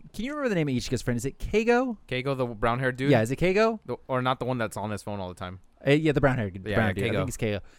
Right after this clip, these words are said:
Speaker 1: So Keigo sees a hollow flying in the sky, and it looks kinda like a dragon hollow almost.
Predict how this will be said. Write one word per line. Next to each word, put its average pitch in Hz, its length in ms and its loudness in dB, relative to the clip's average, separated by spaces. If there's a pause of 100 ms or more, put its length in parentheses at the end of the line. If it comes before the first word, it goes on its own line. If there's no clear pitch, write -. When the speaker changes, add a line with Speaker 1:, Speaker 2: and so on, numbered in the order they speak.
(140)
Speaker 1:
So 143 120 0
Keigo 254 400 8
sees 220 200 0
a 143 40 6
hollow 123 320 4
flying 131 360 0
in 127 40 -2
the 123 60 -4
sky, 110 320 0
and 139 120 0
it 175 40 -6
looks 240 160 -4
kinda 294 140 2
like 254 120 -2
a 151 60 4
dragon 107 500 0
hollow 127 380 6
almost. 139 480 2